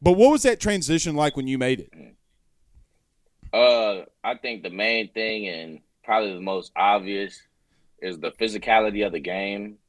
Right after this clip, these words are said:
Speaker 2: you know, and I, I was playing a different position too, but even whenever I did some of that stuff here at L S U, um,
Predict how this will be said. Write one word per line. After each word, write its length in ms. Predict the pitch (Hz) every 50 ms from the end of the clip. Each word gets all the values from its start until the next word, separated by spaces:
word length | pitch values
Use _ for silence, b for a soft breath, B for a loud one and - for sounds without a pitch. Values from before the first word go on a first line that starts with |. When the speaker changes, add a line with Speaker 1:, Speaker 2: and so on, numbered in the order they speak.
| _ _ _ _ _ _
Speaker 2:
you 100 | - 87
know, 300 | 85 85 85 82 80 78 - -
and 160 | 82 90 113
I, 100 | 123 131
I 160 | - - 165
was 120 | 185 196 -
playing 220 | - 165 147 127
a 40 | 117
different 320 | 107 117 127 - 120 104
position 400 | 90 90 92 117 113 - - -
too, 340 | - - 110 117 123 127 127 135 _ _ _ b b b b b b b b b _
but 140 | - 95 95
even 260 | 110 127 135 131 131
whenever 280 | 117 113 117 113 110 110
I 100 | 107 104
did 200 | 87 104 113 113
some 160 | - 110 107
of 60 | 104
that 80 | 101 101
stuff 240 | - 107 101 95 -
here 140 | 104 104
at 120 | 101 - -
L 160 | 95 98 95
S 180 | 92 90 - -
U, 360 | 92 95 98 101 98 92 - -
um, 500 | - 82 80 76 76 71 69 64 - -